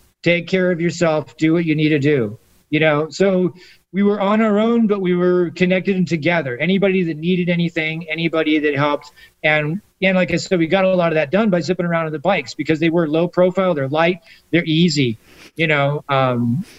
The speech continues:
so it was, it was pretty good help. I'm, I'm literally,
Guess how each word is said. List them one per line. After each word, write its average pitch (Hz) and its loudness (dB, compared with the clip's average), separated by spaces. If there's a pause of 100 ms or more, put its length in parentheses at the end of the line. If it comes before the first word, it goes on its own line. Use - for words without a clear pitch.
so 165 -2
it 165 2
was, 160 0
it 175 2
was 143 -2 (160)
pretty 180 0
good 156 0
help. 156 0
I'm, 202 2
I'm 220 2
literally, 240 2